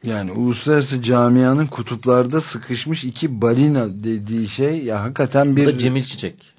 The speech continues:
Speaker 1: E, bu Cemil
Speaker 2: Evet.
Speaker 1: Çiçek'in söylediği hakikaten insanın aklını dimağını durduracak kadar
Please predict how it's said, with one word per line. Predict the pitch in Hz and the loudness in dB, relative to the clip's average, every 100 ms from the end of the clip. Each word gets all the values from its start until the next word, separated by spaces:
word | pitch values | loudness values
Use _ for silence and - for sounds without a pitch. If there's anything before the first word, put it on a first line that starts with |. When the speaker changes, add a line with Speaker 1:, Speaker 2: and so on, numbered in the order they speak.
| 107 | -6
Speaker 1:
E, | 107 | -2
bu | 120 | -2
Cemil | 110 113 117 | 2 2 2
Speaker 2:
Evet. | 110 98 | -2 -2
Speaker 1:
Çiçek'in | 123 127 | 0 0
söylediği | - 110 104 104 139 143 | -2 -2 -2 -4 -4 -2
hakikaten | 117 135 143 120 120 107 | -4 -2 -2 -2 -2 -2
insanın | 110 101 110 117 120 123 - - - - - _ _ _ _ _ _ | -4 -4 -2 0 -2 -4 -12 -20 -20 -20 -20 _ _ _ _ _ _
aklını | 185 107 104 - 127 127 113 | -14 -8 -8 0 2 2 2
dimağını | 120 120 120 123 143 120 | 2 2 4 4 4 2
durduracak | 120 107 113 113 110 127 117 - | 0 0 0 0 0 -2 -4 -8
kadar | - 95 92 92 - - - | -8 -6 -4 -6 -10 -14 -14